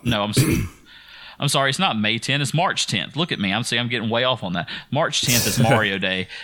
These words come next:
and I love doing it because it's, it's just a fun little thing to do. And then, of course, when you have, um, m-, uh, May the fourth, May the fourth be with you with the Star Wars stuff, and then have, you know, Revenge of the Fifth and all of that, just the great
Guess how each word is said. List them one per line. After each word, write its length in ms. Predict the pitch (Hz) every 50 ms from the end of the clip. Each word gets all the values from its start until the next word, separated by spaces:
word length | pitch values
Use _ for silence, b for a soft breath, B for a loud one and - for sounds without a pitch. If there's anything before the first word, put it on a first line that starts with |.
| B B B
and 480 | - 113 113 107 107 107 107 107 104 -
I 40 | 123
love 260 | 123 123 151 175 170
doing 240 | 131 139 165 208 202
it 80 | 143 -
because 340 | 127 - - 139 127 117
it's, 160 | 127 - - -
it's 200 | - 120 - -
just 180 | 135 120 -
a 60 | 120
fun 340 | - - - 131 127 123 123
little 140 | 123 113 113
thing 240 | - - 113 107 101
to 40 | 101
do. 360 | 107 113 123 127 120 120 -
And 100 | - 113
then, 80 | 117 113
of 100 | 110 -
course, 380 | - 139 135 127 120 117 -
when 140 | - 120 113 113
you 120 | 113 101
have, 320 | 101 117 107 104 98 - B B B B B B B B B
um, 520 | - 113 113 107 104 104 98 95 98 101 - _ _ _ _ _ _ _ _ _ _ _ -
m-, 280 | 127 131 127 127 127 - -
uh, 100 | 120 120
May 240 | 117 113 117 120 120
the 100 | 113 101
fourth, 520 | - - 127 117 120 123 127 127 - - - _ _ -
May 180 | - 117 117 120
the 120 | 120 113
fourth 260 | - - 127 113 110 -
be 140 | 120 113
with 260 | 110 113 113 117 - -
you 140 | 113 110
with 140 | 107 101 -
the 60 | -
Star 360 | - - - 123 110 110 113 110
Wars 260 | 110 113 117 113 -
stuff, 460 | - - - 120 113 113 110 110 - - -
and 100 | 107 110
then 140 | 107 104
have, 480 | 95 87 113 104 101 101 101 98 95 - B B B B B B B B
you 160 | B 113 113
know, 180 | 107 101 95 95
Revenge 460 | 98 107 117 110 117 123 120 120 -
of 60 | 117 107
the 80 | 107
Fifth 480 | - - - 117 113 113 113 110 - -
and 100 | 104 104
all 160 | 107 104 107
of 80 | 104 104
that, 180 | 117 113 107
just 200 | 98 113 107 -
the 80 | - 110
great 400 | 98 - 110 101 107 107 113